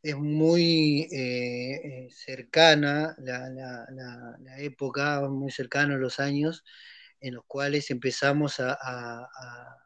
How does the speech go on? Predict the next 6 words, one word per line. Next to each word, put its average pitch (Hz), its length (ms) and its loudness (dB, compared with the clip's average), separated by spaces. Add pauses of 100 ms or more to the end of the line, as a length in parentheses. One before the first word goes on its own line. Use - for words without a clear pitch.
(120)
a 127 80 -20
tenerla, 139 880 -2
a 123 80 -6
considerarla, 143 960 2
no 147 320 4
una, 139 500 2